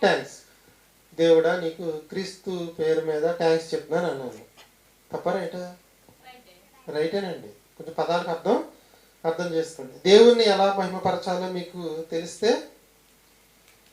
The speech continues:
మీ మనస్సులో ఆ మహిమపరిచామా లేదా అనేది మనకి బాగా అర్థం అవటం అనేది జరుగుతుంది.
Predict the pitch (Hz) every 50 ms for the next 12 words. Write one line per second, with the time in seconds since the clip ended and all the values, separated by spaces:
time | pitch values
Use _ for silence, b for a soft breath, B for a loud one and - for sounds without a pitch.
0 | _ _ - 185 190 190 180 175 180 - - - 202 190 240 - - - - -
1 | _ _ _ _ _ _ _ _ _ _ _ _ _ _ _ _ _ _ _ _
2 | _ _ _ 185 180 180 180 180 180 185 180 175 202 208 208 208 196 - - 196
3 | 185 190 196 190 180 180 180 185 180 175 180 175 175 175 170 165 165 165 160 160
4 | 160 175 226 254 - - - - - - _ - - - - 160 151 147 160 165
5 | 160 156 - 160 156 151 151 156 170 226 285 - - - _ _ _ _ _ 156
6 | 139 156 160 160 165 160 151 156 151 151 156 165 175 214 -